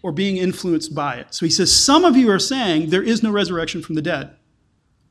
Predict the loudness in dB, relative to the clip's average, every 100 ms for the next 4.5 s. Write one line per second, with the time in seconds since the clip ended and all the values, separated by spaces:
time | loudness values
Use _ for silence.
0 | _ _ _ _ _ _ _ 2 4 4
1 | 2 0 -2 -2 -2 0 4 8 8 6
2 | 2 2 2 0 -2 -2 0 -2 -4 -6
3 | -2 0 -2 -4 -4 -2 0 2 4 2
4 | 2 2 0 -2 -8